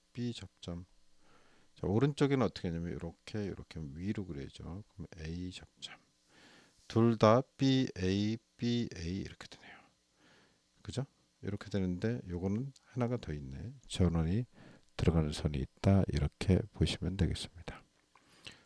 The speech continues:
이제 뭐 여기는 이제 세 개인데 사실은 오른쪽에서 보면 요거 두 개 공통으로 봐도 마찬가지죠. 그럼 여기를 세 개로 그릴 수 있다. 요렇게, 요렇게 연결하면 하나, 둘, 세 줄이다. 이렇게 보셔도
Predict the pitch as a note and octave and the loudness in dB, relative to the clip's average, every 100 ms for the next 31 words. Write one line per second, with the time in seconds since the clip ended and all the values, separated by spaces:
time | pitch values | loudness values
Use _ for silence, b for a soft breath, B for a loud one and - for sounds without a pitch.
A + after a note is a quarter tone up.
0 | _ - C3+ C3+ G#2 A2 D#3+ D#3+ C3 A#2+ | _ 0 8 10 10 10 10 10 10 12
1 | D3 E3+ E3 C3 A2+ A2 - D3+ - C#3+ | 10 10 8 10 8 8 4 2 2 2
2 | G#2+ G#2 A#2 B2+ A2+ A2+ A2 F2 F#2+ - | 2 2 2 0 0 -2 -2 0 -2 -6
3 | G2 G2 F2+ B2+ b b b b _ - | -6 -2 -2 -2 b b b b _ -6
4 | F#2 E2+ - F#2 E2+ - C2+ - C2 F2+ | -4 -4 -4 -4 -4 -6 -10 -8 -8 -8
5 | B2 - C2+ - - B1 - - F#2+ F2 | -10 -10 -10 -10 -12 -12 -10 -8 -4 -4
6 | D#2 F2 D#2+ A#2 A#2+ B2+ G#2+ D#2+ D#2 - | -2 -4 -2 0 2 0 0 -2 -4 -8
7 | - - C#2 E2+ F#2 - G2+ D2+ C#2+ - | -10 -8 -6 -4 -4 -4 -4 -4 -4 -8
8 | D2 D#2 D2+ C#2 E2 B2+ - b b b | -6 -6 -6 -4 -4 -6 -8 b b b
9 | b F2+ F2 G#2+ - D2+ E2+ A#2+ - b | b -4 -4 -6 -10 -8 -8 -10 -14 b
10 | b b - - G#2 A2 - - - C#2+ | b b -12 -2 0 0 -2 -8 -8 -10
11 | D2+ - D2 - - F2+ - - D2+ C#2+ | -8 -10 -12 -10 -8 -6 -8 -10 -12 -10
12 | C#2 - D#2 | -10 -10 -10